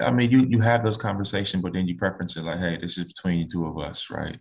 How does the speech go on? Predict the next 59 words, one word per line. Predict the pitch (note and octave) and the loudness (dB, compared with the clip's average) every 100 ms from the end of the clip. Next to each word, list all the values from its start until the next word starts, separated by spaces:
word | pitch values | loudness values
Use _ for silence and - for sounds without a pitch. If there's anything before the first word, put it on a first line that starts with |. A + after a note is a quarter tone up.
| - | -6
And, | D#2+ D#2+ D2+ - - | -4 -4 -6 -8 -6
you | D#2 | -4
know, | D2+ | -2
I | D2+ | -2
prefer | - - - D#2 | -4 -2 0 0
if | - | -2
it | |
doesn't, | E2 D2+ D2+ - | -4 -2 -4 -6
if | E2+ E2+ | -6 -4
it's | D#2+ | -2
not | D2+ | -2
spoken | - B1+ - B1+ | -4 -6 -6 -6
on, | A#1 A#1 - | -6 -8 -8
you | E2+ | -4
know, | D#2+ D2+ | -2 -4
and | E2 | -6
so | - | -6
you | D#2 | -6
just | E2+ F2 | -4 0
have | E2 - | -2 -2
to | E2 | -2
make | D#2+ | -2
sure | - D#2+ | -2 -6
you're | D#2 D#2+ D#2+ - - - - - - - - | -4 -4 -4 -6 -14 -18 -16 -14 -16 -10 2
letting | F2+ E2 | 4 4
them | D#2+ | 6
know, | F2+ F2 F2 - - | 6 4 0 -4 -12
you | E2 | -10
know, | D#2+ D#2+ | -8 -2
"This | E2+ E2+ | -2 0
is | F2+ | 0
something | F2 E2+ | 0 2
I | E2 | 0
don't | E2 D2 | 0 0
want | E2+ | -2
shared. | E2+ F2 E2 | -2 -2 -2
I'm | D#2+ | -2
talking | D#2 D#2+ - D#2+ | -4 -4 -4 -6
to | |
you | D#2 E2 | -4 -6
because | D#2+ E2+ D#2 | -6 -8 -6
you're | E2 | -4
my | D#2 | -6
father, | - D#2 D#2+ D#2+ D#2 | -4 -4 -4 -4 -8
and | D2+ | -8
I | D2+ | -8
trust | - D#2+ - | -6 -4 -6
you, | D#2 D#2 | -6 -6
and | D#2 | -6
I, | D2+ D2 | -8 -8
and | D#2 | -8
I | D2 | -8
really | E2 D#2 D#2 D2+ | -6 -6 -6 -6
value | D#2+ D#2 D2+ D2 | -2 -2 -2 -4
your | D#2 | -6
opinion | D#2 E2 D2+ D2 | -4 -2 -2 -6
on | D2 | -8
this | C#2+ - | -4 -4
subject." | D2+ - - | -4 -6 -10